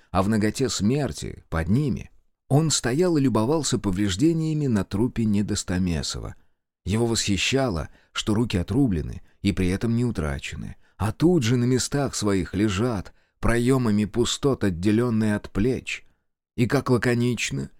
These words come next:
и в то же время величественно смертельная рана, разломившая лицо пополам. За всю практику Егору ещё не попадался труп с такой композицией увечий, в которой эстетика так тонко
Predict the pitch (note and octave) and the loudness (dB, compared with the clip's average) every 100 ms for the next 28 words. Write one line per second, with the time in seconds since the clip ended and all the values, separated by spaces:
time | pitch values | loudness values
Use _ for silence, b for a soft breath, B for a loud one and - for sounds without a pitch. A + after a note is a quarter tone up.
0 | _ _ A#2 - C#3+ A#2+ A#2+ C#3+ C3 B2 | _ _ 0 4 2 4 2 2 2 2
1 | B2 C3 C3+ - C3+ C#3 B2 A#2 C3+ - | 2 0 -2 -4 -2 -2 0 0 0 2
2 | C3 A#2+ A#2 G#2 G2+ A#2+ G#2+ G2+ G#2+ G2 | 0 2 0 0 0 0 2 2 0 0
3 | G2+ A2+ B2 - A2 G2+ G2+ - A2 G2+ | 2 2 0 0 0 2 0 -2 -2 -4
4 | - F#2 F#2+ F#2 D#2 C2 - _ _ _ | -4 -2 0 0 -2 -6 -10 _ _ _
5 | _ _ F#2+ B2 B2 D3 A2+ D3 D3+ C#3 | _ _ 0 2 2 0 2 2 0 -2
6 | A2 A2+ A2 A#2 D#3+ D3 B2+ A#2 C3+ C3 | 0 2 4 4 4 6 4 2 0 0
7 | C3+ B2+ C3 A#2+ B2+ G2 - F#2 D#3 F3 | 0 0 0 2 2 0 -2 0 2 2
8 | - - A#2+ E3 C3+ B2 A2+ A#2 B2 A2 | 0 -4 0 0 2 2 2 2 0 0
9 | G2+ F#2 E3+ F#3 G3 G3 b b b - | 0 4 2 2 0 -4 b b b -4
10 | C3 B2 D3 C3 A#2+ - F3+ C3+ C3 A#2 | 0 2 2 2 2 0 0 0 -2 -2
11 | - C#3+ - - F#3+ G#3 G3+ G3 | -2 -4 -2 2 4 4 4 0